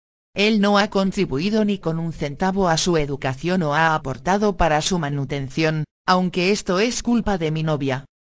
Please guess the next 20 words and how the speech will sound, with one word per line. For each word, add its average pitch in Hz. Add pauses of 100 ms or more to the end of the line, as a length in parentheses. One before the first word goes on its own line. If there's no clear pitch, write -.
ya 165
que 170
no 175
lo 180
incluyó 156
en 180
el 147
acuerdo. 131 (480)
Ella 226
todavía 185
lo 156
quiere 196
y 175
quiere 240
que 175
sea 160
parte 196
de 147
su 143
vida. 123